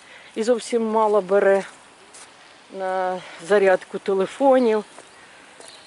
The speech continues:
Ось. Звичайно, що ми не шкодували і не шкодуємо, що вона в нас є.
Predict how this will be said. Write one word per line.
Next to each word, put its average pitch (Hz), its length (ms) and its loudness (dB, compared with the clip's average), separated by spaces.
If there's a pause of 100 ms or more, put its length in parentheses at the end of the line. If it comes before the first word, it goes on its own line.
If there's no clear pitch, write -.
(120)
Ось. 196 460 -6 (1500)
Звичайно, 233 560 0
що 196 260 -2 (1300)
ми 220 360 0
не 226 160 2
шкодували 185 880 0 (100)
і 185 100 -4
не 196 140 0
шкодуємо, 170 800 -4 (360)
що - 180 -6
вона 185 260 0
в 180 100 -2
нас 170 300 -6
є. 247 340 -2